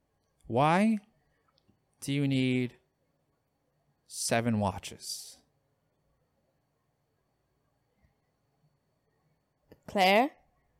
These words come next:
Speaker 2: do you understand?
Speaker 1: Stop yelling at me, first of all. You just
Speaker 2: <laughs>
Speaker 1: rose, you just raised your voice. Stop it. Okay? I'm not some bitch that you yell at, all right?
Speaker 2: Claire.
Speaker 1: Don't fucking whistle at me.
Speaker 2: Claire. Claire.
Speaker 1: What?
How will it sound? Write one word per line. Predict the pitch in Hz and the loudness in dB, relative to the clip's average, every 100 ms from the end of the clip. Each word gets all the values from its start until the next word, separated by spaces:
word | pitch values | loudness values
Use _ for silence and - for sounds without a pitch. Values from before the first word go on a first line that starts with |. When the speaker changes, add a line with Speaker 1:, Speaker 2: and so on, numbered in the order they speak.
| _ _ _ _ 196 | _ _ _ _ -4
Speaker 2:
do | 247 | 2
you | 320 | 4
understand? | 453 403 330 - 208 180 185 | 4 2 0 -2 2 4 4
Speaker 1:
Stop | 196 180 170 | 4 4 6
yelling | 175 151 | 6 6
at | 123 | 4
me, | 107 | 2
first | - 135 - | 4 2 2
of | 104 | 2
all. | 92 92 | 2 2
You | 120 | 2
just | 151 127 | 2 2
Speaker 2:
<laughs> | |
Speaker 1:
rose, | 131 139 156 139 - - | 4 6 6 2 -4 -2
you | |
just | 165 170 | 0 2
raised | 139 170 185 147 | 6 6 6 4
your | 139 | 2
voice. | 113 135 160 - - - - - - - - _ | 4 4 4 2 -4 -6 -10 -16 -18 -20 -20 _
Stop | - - - - - 170 175 - | -12 -8 -6 -6 2 4 4 2
it. | 92 - - - - 427 370 381 | -8 -10 -14 -6 -4 -4 -6 -6
Okay? | 349 160 175 170 _ - - | 0 2 2 -2 _ -20 -6
I'm | 143 | -2
not | 170 | 2
some | 175 123 - | 0 -2 2
bitch | 190 - - | 4 4 -2
that | 123 | -6
you | 131 | -2
yell | 127 143 110 | 2 4 4
at, | 92 101 - | 0 -4 0
all | |
right? | 123 139 139 - - - - - | 2 2 0 -8 -20 -20 -18 0
Speaker 2:
Claire. | 220 196 202 | 4 6 6
Speaker 1:
Don't | 226 | 4
fucking | 160 139 | 0 0
whistle | 151 - 127 | 0 2 0
at | 107 | 0
me. | 110 110 | -2 0
Speaker 2:
Claire. | 254 240 247 285 294 _ _ _ _ _ _ _ _ _ - | 4 6 6 4 0 _ _ _ _ _ _ _ _ _ -2
Claire. | 247 208 208 277 - _ _ _ _ _ _ _ _ _ _ - | 4 6 6 2 -2 _ _ _ _ _ _ _ _ _ _ -8
Speaker 1:
What? | 110 - - | -6 -6 -14